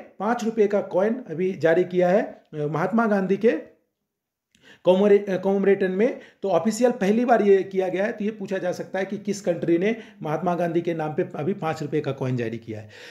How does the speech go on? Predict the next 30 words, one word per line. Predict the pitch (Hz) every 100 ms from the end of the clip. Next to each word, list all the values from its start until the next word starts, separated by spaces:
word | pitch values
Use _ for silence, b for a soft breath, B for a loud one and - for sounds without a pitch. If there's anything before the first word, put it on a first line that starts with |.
| B
साथ | - 208 294 269
ही |
एक | 294 233 262
और | 277
प्रश्न | - - 220 220 233
इसमें | 214 208
आता | 185 185
है | 220 254
कि | -
custodian | 185 208 208 240 247 285 294 -
of | 202 - -
trust, | 175 - - - _ _ _ _ _ -
the | 165
custodian | 196 190 233 254 269
of | 240 -
trust | 233 -
book | - 220 -
कितने, | 202 202 202
किसने | - 202 220 226
लिखी | 202 190
है? | 202 220 B B -
तो | 202 233 - 156
रजनीश | 170 175 226
कुमार, | - 202 190
जो | 180
हमारे | 180 185 185
एक्स | 185 -
सी | 214 190
ई |
ओ | 196 165